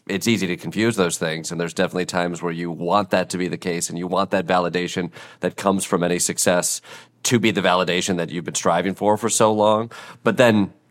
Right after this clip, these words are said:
then that immediately gets pulled away with, you know, I've had failures, and those cut you back down as well. Uh, I then look to, even covid has been a profound experience for me,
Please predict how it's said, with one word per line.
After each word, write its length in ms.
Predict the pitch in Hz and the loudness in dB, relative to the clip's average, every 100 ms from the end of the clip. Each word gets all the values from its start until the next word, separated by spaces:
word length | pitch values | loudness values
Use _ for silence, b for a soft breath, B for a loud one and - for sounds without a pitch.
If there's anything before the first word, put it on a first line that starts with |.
| - | 2
then 140 | 104 | 4
that 120 | 107 | 6
immediately 400 | 101 104 107 98 | 4 2 2 0
gets 160 | 95 - | 0 -2
pulled 240 | 104 98 | 0 0
away 280 | 92 90 90 | 2 0 0
with, 400 | 87 90 85 - | 0 -2 -4 -6
you 100 | 87 | -4
know, 260 | 80 87 - | -4 -4 -6
I've 160 | - 80 | -8 -4
had 240 | 90 90 | -2 -2
failures, 500 | - 98 104 101 85 87 | 0 2 2 0 -2 -6
and 180 | - 87 | -4 -2
those 300 | 92 90 - _ _ _ _ _ - _ - | 0 0 -4 _ _ _ _ _ -20 _ -8
cut 240 | - 113 | -2 -2
you 100 | 107 | -2
back 280 | 90 90 87 | 0 0 0
down 320 | - 90 87 | -2 0 -2
as 220 | 87 82 | -6 -8
well. 400 | 78 95 95 87 B B B B | -2 2 2 0 B B B B
Uh, 260 | 85 87 87 - B B | 0 0 -2 -6 B B
I 120 | 101 | 2
then 180 | 107 98 | 2 4
look 200 | 98 104 | 2 0
to, 480 | - 104 90 90 85 _ _ _ _ - | 0 0 0 -2 -6 _ _ _ _ -10
even 240 | 98 95 | -4 -4
covid 380 | 87 - 107 117 | -4 2 2 4
has 140 | 98 - | 0 0
been 140 | 92 | -2
a 60 | 87 | -2
profound 400 | 90 98 90 87 | -2 0 0 0
experience 460 | - 92 87 82 | -4 -2 -2 -2
for 120 | - | -6
me, 320 | 85 85 85 | -4 -4 -4